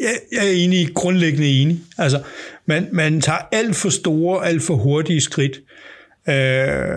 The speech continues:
da man, da man laver, da man laver det første skifte i den her sådan succesfulde periode, der kommer man fra et Conte, som, som ikke er en sådan filosof på nogen måde som Sarri, men som har et meget fast system, og det ved du jo selv.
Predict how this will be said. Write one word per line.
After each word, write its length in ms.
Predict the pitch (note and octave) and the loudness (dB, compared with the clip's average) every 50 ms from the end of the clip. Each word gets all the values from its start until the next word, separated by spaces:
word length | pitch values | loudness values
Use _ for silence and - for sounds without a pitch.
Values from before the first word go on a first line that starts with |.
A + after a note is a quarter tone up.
| - - - F#3 - - | -6 -6 -10 -8 -6 -2
da 60 | - D3 | 0 0
man, 280 | D3 D3 E3 F3 F3 | 2 2 0 0 0
da 100 | - D#3+ | -2 0
man 140 | D3+ D3+ D#3 | 0 0 0
laver, 760 | D3+ E3 F3+ G#3 A3 G#3 F#3+ F3 D#3+ D3+ C#3+ C3+ C3+ C3 C3+ B2+ - - - _ | 0 0 0 0 0 0 0 0 0 0 0 0 0 0 -2 -4 -6 -10 -10 _
da 60 | - C#3+ | -2 0
man 100 | C#3+ D3 | 0 2
laver 880 | D#3 E3+ F#3+ G3 F#3 E3 D3+ C#3 B2+ A#2+ A#2 A#2 A2 - - - _ _ _ _ _ | 2 2 2 2 0 0 0 0 0 0 -2 -2 -4 -6 -12 -18 _ _ _ _ _
det 100 | - A#2+ | -4 -2
første 320 | - F3+ F#3+ F3+ - - F3 - - - - _ - | 0 0 0 0 0 -2 -2 -4 -6 -8 -14 _ -14
skifte 420 | - - - D#3+ D#3+ E3 - F#3+ | -6 -2 0 0 0 0 0 -2
i 240 | F3 E3+ E3+ - D3+ | -2 -2 0 0 0
den 220 | B2+ D#3 C#3+ D3 C#3 | 2 2 2 4 4
her 240 | C3 C#3+ C#3+ C3+ | 4 4 2 2
sådan 240 | B2+ - C#3+ C3+ C3 | 0 0 2 2 2
succesfulde 520 | - - C#3 - - D3+ C3+ D3 D#3 C3+ C3+ | 0 0 -2 0 0 -2 0 0 0 0 0
periode, 480 | C3+ C3+ B2+ B2 B2 A#2+ C3 C#3 D3 | 0 0 2 2 2 2 2 0 0
der 100 | D3 D#3 | 0 -2
kommer 320 | C3+ - E3+ F3 E3 D3+ C#3 | -2 -2 -2 0 0 0 0
man 100 | C3 A#2+ | 0 -2
fra 320 | - C#3+ B2 C3 C3+ B2 | -2 -4 -4 -4 -4 -6
et 60 | A2+ | -8
Conte, 360 | - - D#3 E3 G3 G3 A#3 | -4 -2 -2 0 0 0 0
som, 340 | F#3+ - D#3 C3+ B2+ C3+ C3 - - - - - - - - - - - - - - - _ _ _ | 0 0 0 0 0 -2 -4 -8 -14 -20 -20 -20 -20 -20 -20 -20 -20 -20 -20 -20 -20 -20 _ _ _
som 200 | - - C3+ C#3 | -8 -4 -2 0
ikke 140 | E3 F3+ G3+ | 0 2 2
er 40 | F3 | 2
en 80 | D#3 | 2
sådan 240 | C#3 - D#3 D3+ D3 | 2 2 2 2 2
filosof 520 | C3+ - - D3 C#3+ C3 - - D#3+ D#3 - - - | 2 0 0 2 2 2 2 2 0 -2 -4 -4 -2
på 80 | E3+ D3 | -2 0
nogen 200 | D3 D3 D3+ D3 | 2 2 2 2
måde 240 | C#3+ C#3+ D3+ D#3 | 2 2 2 2
som 140 | - - B2 | 2 0 0
Sarri, 440 | G#2+ - - C#3 C#3 D3+ G3 G#3 F#3+ | 0 0 0 0 0 0 0 0 2
men 220 | D#3 C#3+ C#3 C3+ | 2 2 2 0
som 180 | C3 - D3 C3 | 0 0 0 0
har 160 | - E3+ F3 | 0 0 -2
et 100 | D#3 C3 | 0 2
meget 540 | C#3 C#3+ D3+ D#3 D#3 C#3+ C#3 C#3 D3 D#3 C#3 | 4 4 4 4 2 0 0 0 0 0 0
fast 300 | - - D#3 C3+ B2 - | -2 -2 -2 -2 0 0
system, 460 | - - C#3 - - C#3 C3 B2+ B2 | 0 0 0 0 0 0 2 2 2
og 60 | B2+ | 2
det 100 | B2+ C3 | 2 2
ved 160 | C3 C#3+ C#3 C3+ | 2 2 2 2
du 160 | C3+ C#3 C#3 | 2 2 2
jo 80 | C3+ | 4
selv. 240 | A#2+ - G3 F#3 G3 | 2 2 0 -2 -2